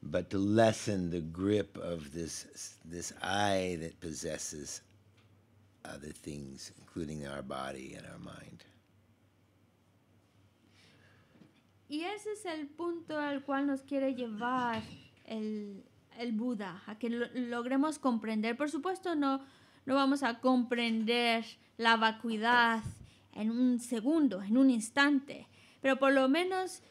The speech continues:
Speaker 2: esta explicación que nos da el Buda es para que nos aferremos menos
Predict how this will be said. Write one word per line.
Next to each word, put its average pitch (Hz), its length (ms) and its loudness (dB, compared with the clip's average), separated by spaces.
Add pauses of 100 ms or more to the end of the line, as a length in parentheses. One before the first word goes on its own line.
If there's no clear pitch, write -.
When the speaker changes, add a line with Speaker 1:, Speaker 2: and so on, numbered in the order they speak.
(140)
Speaker 2:
esta 330 200 -4
explicación 277 760 0
que 262 100 -2
nos 233 180 -2
da 240 80 0
el 240 60 0
Buda 214 300 -4
es 247 100 -6
para 240 300 -2
que 214 220 -6 (460)
nos 262 420 2 (100)
aferremos 262 1000 0
menos 262 880 0